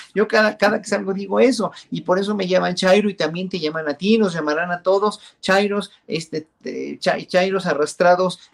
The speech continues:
peje zombies o lo que sea, pero pues yo, tú lo has dicho, tú lo dijiste ayer o antier, pues no me importa, porque finalmente lo único que defendemos es una verdad que, por la cual hemos anhelado muchos años, y que es una verdad,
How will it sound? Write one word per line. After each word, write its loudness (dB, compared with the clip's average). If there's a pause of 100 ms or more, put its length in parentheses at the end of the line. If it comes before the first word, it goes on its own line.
(180)
peje -2
zombies 0
o 2
lo -2
que -12
sea, -2
pero 0
pues -12
yo, -8
tú 0
lo 6
has 6
dicho, 0
tú -2
lo 2
dijiste -4
ayer -2
o -2
antier, -4
pues -14
no -2
me 0
importa, 0
porque -14
finalmente -6 (240)
lo 2
único 2
que -6
defendemos -8
es -10
una -2
verdad -4 (280)
que, -10
por -2
la 0
cual 0
hemos -4
anhelado -4
muchos -2
años, -2
y -16
que -4
es -2
una 0
verdad, 0